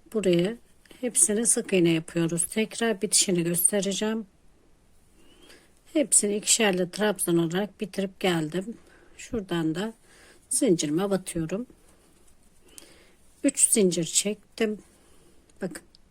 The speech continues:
Bir. İki. Buraya dörtlü olarak bitiriyorum hanımlar. Ve hepsini bir kapadım. Bakın.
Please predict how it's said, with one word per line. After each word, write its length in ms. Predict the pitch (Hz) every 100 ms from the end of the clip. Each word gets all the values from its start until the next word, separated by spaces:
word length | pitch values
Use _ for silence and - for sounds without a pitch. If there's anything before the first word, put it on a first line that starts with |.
| _ _ _ _ _ _ _ -
Bir. 320 | 240 185 - - _ - _ _ - - _ _ _ - _ _ _ _ _ _ _ _ _ _ _ _ _ - _ -
İki. 460 | 196 - - 214 226 _ _ _ - _ - - _ - _ _ _ _ _ - _ _ - - - - -
Buraya 340 | 277 180 175
dörtlü 420 | 226 233 - - 262
olarak 440 | 175 180 214 -
bitiriyorum 520 | 190 - 160 143 151
hanımlar. 500 | 143 139 156 143 - _ _ _ _ _ _ _ _ _ - _ _ _ _ -
Ve 80 | 240
hepsini 440 | - - 175 165
bir 140 | 196
kapadım. 460 | 196 - 165 160 - - - - - - _ -
Bakın. 200 | 180 -